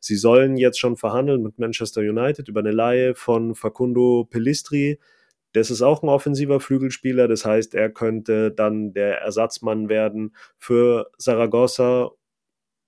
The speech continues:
was ja dann den Weg frei machen würde für einen Transfer zu Bayern. Also das sind jetzt wahrscheinlich die nächsten Schritte, die gemacht werden müssen. Es ist nicht mehr viel Zeit. Wie gesagt, Donnerstag, achtzehn Uhr. Also erstens,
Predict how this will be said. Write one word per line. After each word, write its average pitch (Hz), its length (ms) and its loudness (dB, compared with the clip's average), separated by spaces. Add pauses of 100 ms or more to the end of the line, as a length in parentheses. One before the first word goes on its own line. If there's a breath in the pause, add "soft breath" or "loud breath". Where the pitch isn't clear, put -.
(360)
was 107 360 0
ja 110 120 2
dann 101 200 0
den 101 180 -2
Weg 101 180 -4
frei 101 260 -2
machen 101 380 -6
würde 98 380 -2
für - 220 -6
einen 98 340 -6
Transfer 92 500 -10
zu 85 180 -16
Bayern. 82 360 -14 (540 loud breath)
Also 107 140 -2
das 113 200 4
sind 127 100 0
jetzt 120 180 4
wahrscheinlich 117 380 0
die 110 80 -8
nächsten 117 320 0
Schritte, 135 300 0
die 107 80 -2
gemacht 110 380 0
werden 135 280 4
müssen. 135 580 -4
Es 113 100 -6
ist 127 140 -2
nicht 120 140 0
mehr 110 180 0 (140)
viel 113 180 -2
Zeit. 131 340 2
Wie 117 100 -2
gesagt, 120 480 2
Donnerstag, 120 460 0
achtzehn 113 380 -4
Uhr. 151 340 2 (440 soft breath)
Also 120 200 2
erstens, 135 840 0